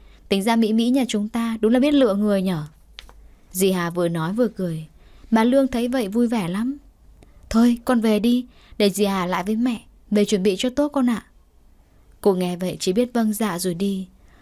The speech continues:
Cô biết bà đuổi cô về là để bà và dì Hà tiếp tục bàn luận về anh. Trời đất ạ, chắc là điên mất thôi à.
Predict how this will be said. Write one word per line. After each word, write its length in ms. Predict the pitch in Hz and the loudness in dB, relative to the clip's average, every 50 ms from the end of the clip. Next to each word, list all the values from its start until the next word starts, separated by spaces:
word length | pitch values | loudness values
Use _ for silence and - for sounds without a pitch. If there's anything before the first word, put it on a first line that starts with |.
| - - | -12 -2
Cô 100 | - 269 | 0 0
biết 180 | 254 277 311 294 | 2 2 0 0
bà 120 | 262 247 | 0 0
đuổi 180 | 208 214 202 180 | 2 2 0 0
cô 240 | 269 - 262 262 247 | 0 0 -2 -2 0
về 340 | 220 226 208 196 180 170 165 - _ _ _ _ _ | 0 -2 -4 -4 -6 -8 -12 -16 _ _ _ _ _
là 200 | - 208 202 190 | -2 0 0 2
để 180 | 185 196 190 175 | 2 2 0 0
bà 360 | - 180 185 180 175 170 170 | 0 -2 -4 -4 -4 -6 -4
và 100 | 180 190 | -2 -2
dì 200 | 190 185 196 190 | -2 -2 -2 -2
Hà 180 | 190 185 185 180 | -2 -2 -2 -4
tiếp 200 | 180 - 302 302 - | -4 -4 -6 -4 -4
tục 180 | - 226 208 - | -4 -4 -4 -4
bàn 240 | 202 196 185 175 175 | -4 -4 -4 -4 -4
luận 180 | 185 185 - | -6 -6 -6
về 120 | 175 180 170 | -6 -8 -8
anh. 320 | - 185 190 190 185 185 185 - _ _ _ _ _ - _ _ | -8 -8 -10 -10 -12 -14 -16 -18 _ _ _ _ _ -20 _ _
Trời 180 | - - 185 165 | -4 -2 -2 0
đất 120 | 190 208 | 0 -2
ạ, 240 | 214 202 190 - - _ _ _ | -4 -6 -8 -12 -18 _ _ _
chắc 180 | - - 254 240 | -4 0 2 2
là 80 | 233 208 | 2 2
điên 300 | 196 214 240 247 233 247 | 2 0 0 2 2 2
mất 140 | 294 311 - | 0 -2 -2
thôi 140 | - 262 247 | -4 -2 -2
à. 240 | 226 196 170 165 | -2 -4 -6 -10